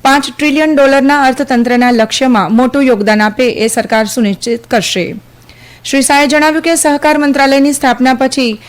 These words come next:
સહકારી મંડળીઓ મજબૂત થઈ રહી છે અને ગ્રામીણ અર્થવ્યવસ્થા આધુનિક ટેકનોલોજીઓ સાથે જોડાઈ રહી છે. આ પ્રસંગે સહકાર રાજ્યમંત્રી બી એલ વર્મા અને સહકાર મંત્રાલયના સચિવ જ્ઞાનેશ કુમાર ઉપસ્થિત રહ્યા હતા.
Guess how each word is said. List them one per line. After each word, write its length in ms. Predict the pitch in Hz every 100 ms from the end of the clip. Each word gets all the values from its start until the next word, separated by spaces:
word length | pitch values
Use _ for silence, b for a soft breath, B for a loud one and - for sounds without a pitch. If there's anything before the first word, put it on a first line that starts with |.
| B -
સહકારી 480 | 277 277 302 311
મંડળીઓ 380 | 302 247 233 247
મજબૂત 400 | 240 233 240 254
થઈ 220 | 247 220
રહી 200 | 202 208
છે 180 | 214 277
અને 180 | 262 240
ગ્રામીણ 380 | 202 233 262 302
અર્થવ્યવસ્થા 760 | - 262 285 254 214 208 240
આધુનિક 560 | 202 - 233 226 277 285
ટેકનોલોજીઓ 540 | 247 226 240 226 226
સાથે 340 | 254 226 196 233
જોડાઈ 300 | 240 208 190
રહી 200 | 190 190
છે. 280 | 208 190 214 B B B B -
આ 100 | 247
પ્રસંગે 460 | 269 269 285 294
સહકાર 400 | 285 269 262 294
રાજ્યમંત્રી 640 | 277 214 277 269 262 269
બી 200 | 226 262
એલ 200 | 269 254
વર્મા 380 | 220 208 233 277 233
અને 160 | 233
સહકાર 400 | 226 254 240 285
મંત્રાલયના 580 | 277 269 277 269 269 277
સચિવ 480 | 262 233 254 185 170 B B B 202
જ્ઞાનેશ 400 | 240 254 285 -
કુમાર 260 | 214 190
ઉપસ્થિત 520 | - 226 240 220 247 220
રહ્યા 220 | 208 190
હતા. 380 | 190 202 180